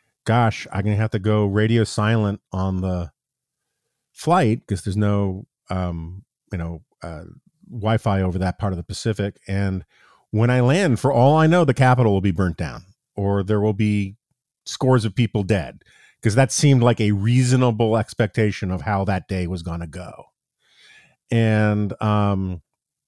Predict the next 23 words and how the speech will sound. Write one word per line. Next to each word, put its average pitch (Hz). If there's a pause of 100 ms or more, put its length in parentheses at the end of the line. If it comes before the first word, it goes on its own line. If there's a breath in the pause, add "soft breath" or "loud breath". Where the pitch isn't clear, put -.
(380)
there 117
was 113
something 139
very 120
otherworldly 127
about 113
watching 107
it, 113
for, -
you 117
know, 107
watching 113
something 117
happening 110
in 104
your 98
hometown 107 (480 soft breath)
that's -
at 107
the -
heart 107
of 98
your, 95